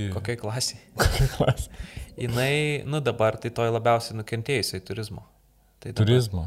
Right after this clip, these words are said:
Speaker 1: Jo. Su
Speaker 2: Aha.
Speaker 1: bilietais dirba. Tai jai sunkiau biškį.
Speaker 2: Tai disciplinos ne
Speaker 1: Ne.
Speaker 2: Ne,
Speaker 1: Ne,
Speaker 2: nenori.
Speaker 1: disciplina,
Speaker 2: <laughs> Nenori.
Speaker 1: Ma-, ir, paliamo, kaip būtų paradoksalu, jeigu aš kada nors kursus užsisakyčiau, kur apie discipliną pasakot,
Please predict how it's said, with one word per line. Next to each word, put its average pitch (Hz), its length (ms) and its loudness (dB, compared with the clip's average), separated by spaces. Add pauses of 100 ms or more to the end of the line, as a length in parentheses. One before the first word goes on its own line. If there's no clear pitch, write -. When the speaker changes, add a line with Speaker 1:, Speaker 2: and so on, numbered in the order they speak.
(100)
Speaker 1:
Jo. 98 200 -8 (760)
Su - 120 -10
Speaker 2:
Aha. 101 60 0
Speaker 1:
bilietais 104 400 0
dirba. - 180 -18 (600)
Tai - 100 -10
jai 113 100 -10
sunkiau 113 320 -10
biškį. - 240 -20 (320)
Speaker 2:
Tai 110 80 6
disciplinos 120 640 2
ne 120 180 4 (300)
Speaker 1:
Ne. 120 300 0
Speaker 2:
Ne, 92 80 -6 (840)
Speaker 1:
Ne, 101 320 2
Speaker 2:
nenori. 120 400 10
Speaker 1:
disciplina, 135 300 12 (120)
Speaker 2:
<laughs> - 0 -
Nenori. 156 540 10 (720)
Speaker 1:
Ma-, 113 360 0
ir, 117 160 -8
paliamo, 120 400 2
kaip 120 220 -2
būtų 135 180 -2
paradoksalu, 113 640 2
jeigu 110 220 2
aš 110 160 0 (240)
kada 113 260 0
nors 113 300 0
kursus - 420 -4
užsisakyčiau, - 720 -6
kur - 160 -8
apie 95 240 -4
discipliną 104 560 -4
pasakot, - 540 -2